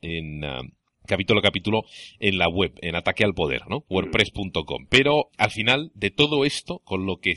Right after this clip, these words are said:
Speaker 1: la gente se tiene que quedar es con el hecho de que una vez que se vea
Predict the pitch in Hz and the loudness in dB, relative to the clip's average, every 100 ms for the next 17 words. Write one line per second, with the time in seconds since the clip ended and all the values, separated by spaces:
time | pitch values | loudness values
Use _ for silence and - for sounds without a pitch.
0 | 92 71 - 147 - - 80 101 110 113 | -4 -6 -4 -4 -4 -6 -6 -6 -4 -2
1 | 117 120 - 104 - 127 120 - 139 95 | 0 0 -4 -8 -4 -2 -2 -2 -2 -2
2 | - 87 - _ 123 151 151 127 - - | -2 -4 -6 _ -4 0 2 2 -2 -10
3 | - _ _ - - - - 92 98 127 | -20 _ _ -20 -12 -2 0 2 4 4